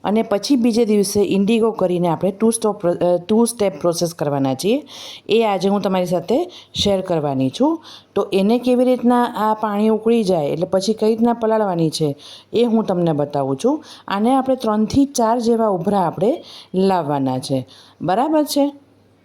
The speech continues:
અહીંયા આપણું ચાનું પાણી લગભગ પાંચથી સાત મિનિટ જેવું ત્રણથી ચાર ઉભરા મેં આવા દીધા છે અને હવે આપણે એને બંધ કરી નાખવાનું છે. એટલે એનો, અ, ચાનો અને કોફીનો બધો અર્ક એની અંદર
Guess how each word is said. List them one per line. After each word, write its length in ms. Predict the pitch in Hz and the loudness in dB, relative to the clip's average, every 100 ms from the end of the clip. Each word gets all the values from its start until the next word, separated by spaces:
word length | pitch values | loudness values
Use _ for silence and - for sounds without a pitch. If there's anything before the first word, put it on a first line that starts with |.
| _ _ _ _ _ | _ _ _ _ _
અહીંયા 340 | - 226 254 262 | -4 -2 0 0
આપણું 340 | 254 254 254 | 0 -2 -2
ચાનું 380 | 233 208 220 208 | -4 -2 -2 -2
પાણી 220 | 208 208 | -2 0
લગભગ 280 | 202 180 196 - | -2 -2 -6 -4
પાંચથી 340 | 196 - 240 | -8 -6 -8
સાત 360 | 233 220 220 214 | -4 -6 -4 -2
મિનિટ 260 | 208 202 | -2 -2
જેવું 560 | 208 196 208 226 214 - | 0 0 0 -2 -8 -8
ત્રણથી 380 | 202 208 202 247 | -2 0 2 0
ચાર 300 | - 208 220 | -2 -4 -2
ઉભરા 320 | 185 190 196 | -2 -2 -2
મેં 200 | 190 170 | -2 -2
આવા 120 | 170 | -4
દીધા 320 | 156 151 151 | -4 -2 -4
છે 300 | 151 247 349 - - - - | -2 -6 -6 -16 -20 -20 -10
અને 160 | - 202 | -4 -2
હવે 320 | 185 190 233 | -2 -2 -2
આપણે 320 | 202 202 202 | -2 -2 -2
એને 360 | 175 185 330 - - - - | 0 0 -2 -6 -20 -20 -8
બંધ 260 | 196 220 208 | -2 -2 0
કરી 180 | 190 | 0
નાખવાનું 520 | 180 160 156 160 156 156 | 0 -4 -6 -4 -2 -2
છે. 360 | 233 160 160 - | -2 -4 -6 -10
એટલે 200 | - 220 | -4 -2
એનો, 180 | 214 | -2
અ, 420 | 226 208 190 190 196 | -4 -4 -4 -2 -2
ચાનો 480 | 190 208 196 233 | -2 -4 -4 -2
અને 120 | 277 277 | 0 0
કોફીનો 460 | 247 202 240 233 | 0 -2 0 -2
બધો 280 | 226 185 214 | 0 -2 -2
અર્ક 320 | 196 208 214 | -2 -4 -2
એની 200 | 190 190 | -2 0
અંદર 320 | 185 170 233 | 0 0 -2